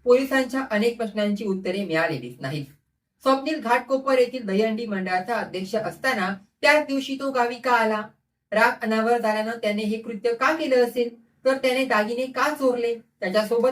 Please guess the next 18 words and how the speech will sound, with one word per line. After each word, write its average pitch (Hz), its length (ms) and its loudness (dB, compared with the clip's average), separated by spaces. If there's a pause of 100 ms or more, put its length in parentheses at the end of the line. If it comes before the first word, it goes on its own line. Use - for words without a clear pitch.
(100)
अन्य 240 240 -2
कोणी 269 280 -2 (100)
होते 240 260 -2
का, 180 200 0 (280)
असे 254 380 -2
अनेक 254 320 2
प्रश्न 226 260 -2
अद्यापही 190 640 -4
अनुत्तरित 185 520 -4
असून 202 340 -4
त्याचा 196 440 -2
तपास 220 340 0
सुरू 196 320 0
असल्याचं 175 420 0
पोलिसांचं 151 640 -8
म्हणणं 139 260 -4
आहे. 139 400 -6 (220)
मात्र 226 420 2